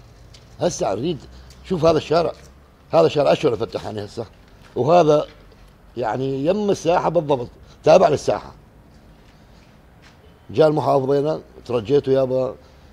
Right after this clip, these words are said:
أستاذ كذا، قال إي ورا العيد إن شاء الله. هذا الكرفان ما شرطة ينشال، وهذا الشارع طب البلدية تسوي لك إياه ورد، كل شيء ما يظل بيه. كلام فقط. هسه هم يريدون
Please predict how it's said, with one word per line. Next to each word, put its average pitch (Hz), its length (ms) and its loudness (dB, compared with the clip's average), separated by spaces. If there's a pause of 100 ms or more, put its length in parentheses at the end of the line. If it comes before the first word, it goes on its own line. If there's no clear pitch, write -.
(800)
أستاذ 135 360 0 (200)
كذا، 135 240 -2
قال 120 300 -6
إي 127 180 -2
ورا 160 200 2
العيد 165 320 0
إن 135 100 -6
شاء 135 240 -2
الله. 123 280 -4
هذا 135 60 0
الكرفان 135 360 0
ما 143 120 -2
شرطة 143 260 -4
ينشال، 135 420 -2 (680)
وهذا 143 260 4
الشارع 147 400 4 (180)
طب 139 200 -2
البلدية 151 640 2 (140)
تسوي 151 360 0
لك 151 180 -2
إياه 160 180 4
ورد، 165 180 4
كل 202 180 -4
شيء 156 120 -6
ما 143 60 2
يظل 117 160 0
بيه. 95 160 -6 (640)
كلام 110 300 -4
فقط. 90 280 -10 (880)
هسه 156 280 2
هم 170 100 2
يريدون 165 440 4